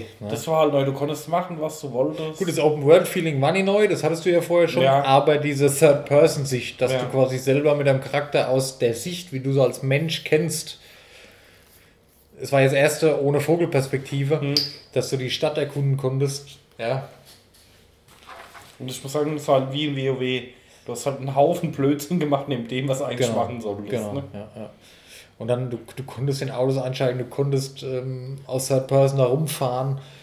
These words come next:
Speaker 1: Und das war halt schon echt cool, ne? Das war schon was Besonderes. Ich weiß gar nicht, was, was ist das jetzt hier? Ist das P S
Speaker 2: Das Reihe.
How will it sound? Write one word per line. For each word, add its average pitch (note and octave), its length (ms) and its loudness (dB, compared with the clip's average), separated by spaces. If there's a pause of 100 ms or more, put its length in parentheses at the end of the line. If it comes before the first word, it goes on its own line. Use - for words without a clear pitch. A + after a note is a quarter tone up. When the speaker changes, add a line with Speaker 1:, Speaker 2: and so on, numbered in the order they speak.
(200)
Speaker 1:
Und A2+ 140 -14
das G2 180 -8
war F#2 180 -8
halt G2 140 -10
schon A2 120 -6 (380)
echt - 260 -10 (100)
cool, A#2 260 -4
ne? G#2 160 -8 (720)
Das A2 220 -6
war C3+ 100 6
schon C3+ 160 0
was A#2+ 100 -2
Besonderes. A#2+ 460 -2
Ich A2 160 -6
weiß A#2+ 220 0
gar D3 80 4
nicht, D3 160 -2 (280)
was, A#2+ 220 -12
was C3+ 280 -8
ist E3 120 -10
das F3+ 160 -6
jetzt F#3+ 160 -4
hier? G3 160 -2
Ist - 160 -6
das C#3 220 -8 (200)
P C3+ 140 -2
S C3+ 100 2
Speaker 2:
Das C3+ 80 2
Reihe. C3 180 0